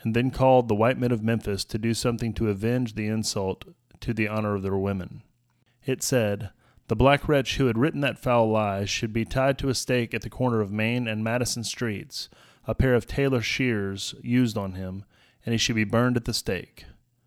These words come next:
Apparently, they believed the author of this editorial to be a man.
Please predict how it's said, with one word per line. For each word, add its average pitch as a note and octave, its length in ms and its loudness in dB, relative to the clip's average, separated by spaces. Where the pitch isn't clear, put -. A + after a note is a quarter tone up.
Apparently, C3+ 460 0
they A#2 160 0
believed A2 340 0
the A2 120 -2
author A2+ 340 -2
of G2+ 80 -4
this G#2 180 -2
editorial G#2+ 520 0
to - 100 -10
be G2+ 120 -4
a F#2 60 -4
man. G#2 440 -6